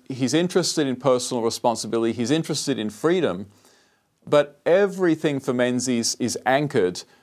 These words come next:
to sort of objective goods that are worth pursuing in themselves.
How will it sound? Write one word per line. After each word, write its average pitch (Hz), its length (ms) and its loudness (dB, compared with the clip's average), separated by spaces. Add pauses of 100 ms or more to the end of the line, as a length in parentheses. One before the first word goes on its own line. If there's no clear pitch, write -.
to - 160 -6
sort 135 160 0
of 120 160 -6
objective 139 760 0
goods 117 680 0 (640)
that 127 320 2
are 127 100 4
worth 147 380 2
pursuing 123 640 0
in 135 200 0
themselves. 113 1160 0